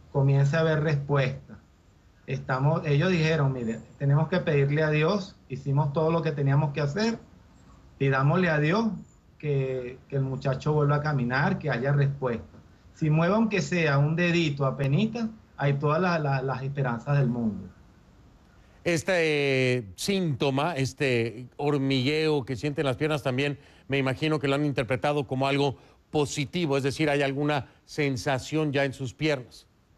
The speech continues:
Speaker 1: Sí, hay una sensación, pero como dice el neurocirujano, con que mueva un dedito hay todas las posibilidades del mundo.
Speaker 2: Pues esperemos que no sea nada más un dedito lo que mueva y pronto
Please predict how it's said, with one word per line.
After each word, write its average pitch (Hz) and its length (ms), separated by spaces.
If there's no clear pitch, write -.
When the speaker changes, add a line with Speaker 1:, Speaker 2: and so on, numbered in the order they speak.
Speaker 1:
Sí, 196 140
hay 147 140
una 185 160
sensación, 190 640
pero 180 320
como 156 240
dice 147 220
el 175 100
neurocirujano, 170 960
con 156 180
que 151 120
mueva 160 300
un 214 80
dedito 220 680
hay 165 160
todas 170 240
las 185 100
posibilidades 143 720
del 151 120
mundo. 123 340
Speaker 2:
Pues 135 160
esperemos 147 460
que 151 80
no 151 100
sea 151 300
nada 135 200
más 147 260
un 165 100
dedito 143 340
lo 135 100
que 123 120
mueva 151 320
y 123 120
pronto 143 520